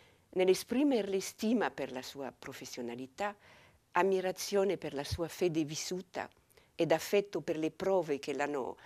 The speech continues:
accompagnata nella vita, le assicuro un personale ricordo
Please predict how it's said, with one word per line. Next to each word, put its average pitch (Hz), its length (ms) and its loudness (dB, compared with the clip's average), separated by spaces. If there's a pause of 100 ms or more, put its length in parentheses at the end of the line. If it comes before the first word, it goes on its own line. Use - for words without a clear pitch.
(100)
accompagnata 147 720 -8
nella 131 240 -4
vita, 160 440 -10 (440)
le 170 140 2
assicuro 226 720 2
un 185 240 -4
personale 208 640 0
ricordo 151 720 0